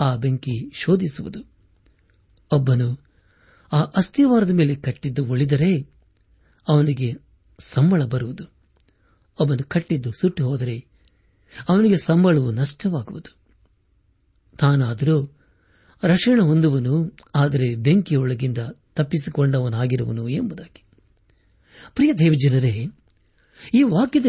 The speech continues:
ಬೆಳಕಿನಲ್ಲಿ ನಮ್ಮ ಜೀವಿತವನ್ನು ಪರೀಕ್ಷಿಸಿಕೊಳ್ಳೋಣ. ಈಗ ತಾನೇ ನಾವು ಕೇಳಿಸಿಕೊಂಡ ಹಾಗೆ ಇಬ್ರಿಯ ಗ್ರಂಥಕರ್ತನು ರಕ್ಷಣೆಯ ಕುರಿತು ಆತನು ಬರೆಯುತ್ತಾ ಇಲ್ಲ,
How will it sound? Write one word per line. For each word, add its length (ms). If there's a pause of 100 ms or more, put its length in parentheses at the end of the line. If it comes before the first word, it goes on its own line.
ಬೆಳಕಿನಲ್ಲಿ 520
ನಮ್ಮ 240
ಜೀವಿತವನ್ನು 600
ಪರೀಕ್ಷಿಸಿಕೊಳ್ಳೋಣ. 880 (1400)
ಈಗ 180
ತಾನೇ 220
ನಾವು 180
ಕೇಳಿಸಿಕೊಂಡ 560
ಹಾಗೆ 380 (1300)
ಇಬ್ರಿಯ 360
ಗ್ರಂಥಕರ್ತನು 760 (1080)
ರಕ್ಷಣೆಯ 500
ಕುರಿತು 340
ಆತನು 340
ಬರೆಯುತ್ತಾ 460
ಇಲ್ಲ, 440